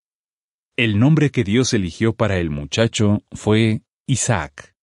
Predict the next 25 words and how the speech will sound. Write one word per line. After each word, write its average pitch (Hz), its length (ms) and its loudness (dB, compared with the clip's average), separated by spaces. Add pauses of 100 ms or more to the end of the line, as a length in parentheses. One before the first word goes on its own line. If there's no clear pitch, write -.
(300)
que 127 100 2
significa 113 760 0 (280)
risa. - 580 -4 (840)
Cuando 101 400 4
Abraham 80 420 2
escuchó 117 560 -4
que, 69 300 -14 (260)
gracias 117 540 0
a 127 40 4
la 117 80 4
bendición 110 580 4
de 95 120 2
Jehová, 80 540 -4 (100)
Sara 110 440 0
sería 90 380 -2
madre, 104 460 -2 (400)
cayó 110 300 2
sobre 143 260 2
su 113 160 -2
rostro 135 640 0
y 127 80 -4
se 110 160 -4
puso 151 380 0
a - 20 4
reír. 117 360 2